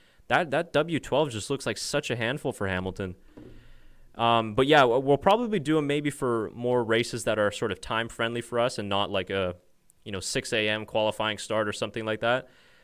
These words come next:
Um, but definitely, I, I'd like to do these, uh, watch-alongs for a free practice session or a qualifying session.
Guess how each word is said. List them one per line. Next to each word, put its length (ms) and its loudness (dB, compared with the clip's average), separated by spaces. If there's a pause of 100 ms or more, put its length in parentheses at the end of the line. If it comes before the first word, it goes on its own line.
(120)
Um, 220 -4
but 120 -2
definitely, 500 2
I, 240 0
I'd 80 -2
like 160 2
to 80 -12
do 140 0
these, 240 -2
uh, 100 4
watch-alongs 640 0
for 140 -6
a 40 -4
free 200 -6
practice 420 -4
session 380 -2
or 100 0
a 60 -2
qualifying 580 0
session. 460 -6